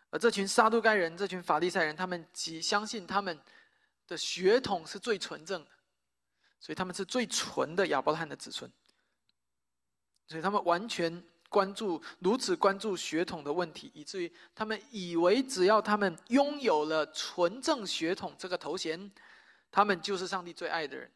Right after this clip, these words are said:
他们就是约的领受者，约当中祝福的领受者。谁知道这个时候，施洗约翰出来在他们面前当头一棒说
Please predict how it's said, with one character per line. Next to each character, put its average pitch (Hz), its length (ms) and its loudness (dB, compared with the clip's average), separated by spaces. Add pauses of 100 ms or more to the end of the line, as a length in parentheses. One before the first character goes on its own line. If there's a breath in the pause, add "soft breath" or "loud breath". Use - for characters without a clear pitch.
(420)
他 180 80 -8
们 180 100 -14
就 196 100 -8
是 190 200 -6 (100)
约 233 380 6
的 156 440 4 (460 soft breath)
领 151 240 -6
受 220 220 6
者， 143 360 -8 (220 soft breath)
约 226 320 0
当 220 220 0
中 208 180 -6
祝 214 220 0
福 147 260 -8
的 156 140 4
领 143 160 -4
受 151 180 0
者。 - 100 -16 (400)
谁 160 180 -2
知 175 140 -4
道 190 120 6
这 185 120 -4
个 175 80 -2
时 - 120 -4
候， 151 140 2
施 160 160 -8
洗 160 140 -6
约 151 80 -4
翰 160 120 -8
出 156 120 -10
来 139 100 -8
在 156 140 -6
他 165 100 -12
们 156 100 -12
面 160 140 -14
前 147 180 -18
当 226 200 0
头 185 120 -6
一 196 80 -12
棒 185 220 -2
说 202 180 2